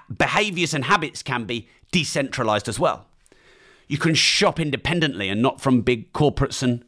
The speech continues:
corporations. You can support boutiques rather than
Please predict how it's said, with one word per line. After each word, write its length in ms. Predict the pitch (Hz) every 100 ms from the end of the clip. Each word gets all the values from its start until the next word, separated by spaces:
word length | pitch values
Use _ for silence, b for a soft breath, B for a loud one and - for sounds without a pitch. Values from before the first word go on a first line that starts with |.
| _
corporations. 840 | - 107 107 120 143 - 80 - - B B B B B B B
You 140 | 135
can 240 | - 160 147
support 960 | - - 170 - - 233 220 - - -
boutiques 920 | 120 170 - - - _ - - - - _ _ _ _ _ _ _ _ _ -
rather 360 | 117 156 151 135
than 340 | 143 143 123